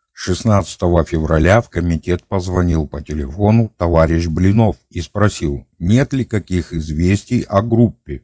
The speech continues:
и сразу же заказали телефон Визжая и разговаривали с работником лагеря товарищем Хакимовым,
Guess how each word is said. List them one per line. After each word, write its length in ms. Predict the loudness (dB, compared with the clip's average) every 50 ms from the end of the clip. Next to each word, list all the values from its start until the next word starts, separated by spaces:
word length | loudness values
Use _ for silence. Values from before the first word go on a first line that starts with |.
| _ _
и 140 | -4 -4 -4
сразу 520 | -2 0 0 2 2 2 2 0 -2 -6
же 220 | -6 -4 -6 -6 -8
заказали 720 | -6 -6 -8 -8 -6 -6 -8 -6 -4 -4 -4 -4 -4 -6
телефон 600 | -6 -6 -2 -2 -2 -4 -4 -6 -4 -4 -2 0
Визжая 640 | 0 0 0 0 0 2 2 2 2 0 -6 -12 -16 _ _ _ _
и 340 | -2 0 2 4 4 2 0 -2
разговаривали 880 | 0 0 2 2 2 2 2 4 4 4 4 4 4 2 2 2 2 0
с 100 | 0 0
работником 680 | 0 2 2 4 2 2 2 0 -4 -4 -2 -2 -2 0
лагеря 480 | 0 2 2 0 0 0 -2 -4 -6 -10 _ _
товарищем 560 | -4 0 2 4 4 2 2 0 -2 -4 -6 -6
Хакимовым, 800 | -4 -4 -4 -4 0 2 2 2 2 0 -2 -6 -8 -12 -16